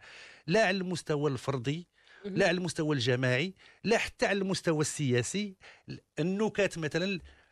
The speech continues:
Speaker 1: بمعنى أننا جميع القضايا التي نعيشها في هذا المجتمع نجد لها انعكاسات، غير الانعكاسات في العالم الواقعي.
Speaker 2: واقعي.
Speaker 1: بمعنى نجد لها انعكاسات
Speaker 2: مهم.
Speaker 1: أكثر حدة وأكثر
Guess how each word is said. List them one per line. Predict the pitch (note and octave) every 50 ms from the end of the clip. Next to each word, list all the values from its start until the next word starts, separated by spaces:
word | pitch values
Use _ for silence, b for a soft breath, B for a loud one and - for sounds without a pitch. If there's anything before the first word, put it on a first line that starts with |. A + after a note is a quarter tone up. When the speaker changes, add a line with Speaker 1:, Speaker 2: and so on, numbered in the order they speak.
| b _ -
Speaker 1:
بمعنى | D3 D3 E3+ D3+ C3+ D#3 G3+
أننا | - - F3 F3+ F#3+ G3 D#3 -
جميع | C#3 C#3+ F3 F3+ G#3 B3+ D4 D4 C4 F#3+
القضايا | D#3+ - - - C#3 C3 C3 B2+ B2 A#2+
التي | A#2+ B2+ B2 - C#3+
نعيشها | C3+ C3 D#3 G3 - F3+ E3 D3
في | - - C#3
هذا | B2+ B2+
المجتمع | B2 C3 A2+ - F3 F3+ D#3+
نجد | D3+ C#3 C3+ C3+
لها | C#3 C3+ A#2+ B2+
انعكاسات، | C3+ C3 A#2 B2+ B2 - B2+ A#2 G2+ - B2+ C3 C3+ B2+ B2+ C3 - - - - - _ _ B B B B B B B B B B
غير | A#2 F3 C4+ C#4+ B3+
الانعكاسات | B3 F#3 C#3 E3+ - - F3 - - F#3 D#3+ -
في | - - -
العالم | A2+ G#2+ B2+ C#3 C#3+ C#3 C3+ C3+
الواقعي. | B2 A#2+ A#2+ A#2+ A2+ - - - - F#3+
Speaker 2:
واقعي. | F#3 - - F3+ D#3+ C#3+ C#3+ B B B B B A#2
Speaker 1:
بمعنى | A2 A#2 D#3+ E3
نجد | E3 C#3+ C#3 D3+
لها | D#3+ D3+
انعكاسات | D#3 D3 A#2+ C#3 - - D3+ B2+ - - G3+ G3 - - - -
Speaker 2:
مهم. | F#3+ F#3+ G#3
Speaker 1:
أكثر | G#3+ F#3+ E3+ C#3+
حدة | - - C3+ B2 G#2 F2+ F2+ D3 F3 F#3+ G3 F#3 B B B B B B B B
وأكثر | C3+ C#3+ D3 D3 C#3+ - _ - F#3+ - - - - F#3 D#3+ -